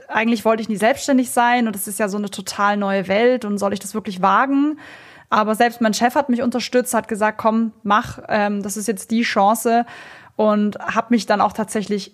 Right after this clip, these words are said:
ich sag mal, getraut, weil, ähm, es war schon so, wie, wie du vorhin auch schon angesprochen hast, richtigerweise, man weiß halt nie, wie funktioniert die Plattform, wie lang gibt's es noch. Ähm, dann gibt's ja so Sachen wie Artikel dreizehn, es kommen immer wieder neue Dinge und auch hier kann ich noch mal betonen,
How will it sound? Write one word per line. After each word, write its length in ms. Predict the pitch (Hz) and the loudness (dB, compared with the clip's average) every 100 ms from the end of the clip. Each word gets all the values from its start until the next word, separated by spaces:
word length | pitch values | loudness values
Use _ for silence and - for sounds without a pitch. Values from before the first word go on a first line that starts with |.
| - | -10
ich 140 | 202 | -2
sag 220 | 226 220 | 0 2
mal, 200 | 214 202 | 2 2
getraut, 760 | 196 190 - - 180 185 - - _ - | 0 -6 -4 0 2 2 -4 -16 _ -12
weil, 480 | 190 196 190 185 185 | -2 2 4 4 2
ähm, 600 | - 190 185 180 185 170 - | 2 2 0 -4 -6 -8 -10
es 280 | - - 202 | -8 -4 2
war 340 | 190 190 - | 4 4 2
schon 360 | - 214 208 208 | -2 0 0 0
so, 420 | 202 208 208 196 | 0 0 0 -2
wie, 140 | 190 | -4
wie 80 | 196 | -6
du 80 | 196 | -6
vorhin 260 | - 208 196 | 0 2 2
auch 140 | 190 | -2
schon 160 | 208 175 | -4 -2
angesprochen 580 | 196 240 - 214 208 | -2 -2 -2 -2 0
hast, 160 | 208 202 | -2 -4
richtigerweise, 760 | 208 - 202 196 190 196 196 196 | -8 -6 -2 0 2 2 0 0
man 200 | 190 190 | 0 2
weiß 240 | 196 202 | 2 2
halt 220 | 208 190 | 0 0
nie, 440 | 208 220 220 214 185 | 2 2 2 0 -4
wie 140 | 196 | -6
funktioniert 500 | 202 208 190 226 254 | -4 -6 -2 0 0
die 40 | |
Plattform, 560 | 214 214 202 - 202 202 | 0 0 0 0 0 0
wie 60 | 202 | 0
lang 200 | 208 220 | 0 0
gibt's 300 | 247 - - | -4 -6 -6
es 180 | 202 208 | -4 0
noch. 300 | 202 202 - - - - - - | 0 0 -12 -20 -20 -20 -16 -4
Ähm, 500 | 202 202 196 202 196 - - | 2 2 2 -2 -2 -4 -2
dann 140 | 220 | -2
gibt's 160 | 208 233 | -2 -2
ja 80 | |
so 100 | 196 | 0
Sachen 280 | 208 208 226 | 0 0 2
wie 80 | 202 | 0
Artikel 280 | - 247 247 | 0 0 -2
dreizehn, 460 | 220 190 202 233 | 0 0 -2 -4
es 100 | 208 | -4
kommen 180 | - 220 | -2 -2
immer 280 | 254 254 247 | 0 2 2
wieder 200 | 233 220 | 2 0
neue 300 | 214 202 196 | 2 0 0
Dinge 300 | 202 226 233 | -2 -2 0
und 80 | 208 | 0
auch 80 | 196 | 0
hier 140 | 240 | -2
kann 180 | 226 214 | -2 -2
ich 140 | - 233 | -2 -2
noch 140 | 214 | 0
mal 160 | 196 190 | 0 0
betonen, 680 | 190 - 226 240 240 240 | -4 0 2 4 4 2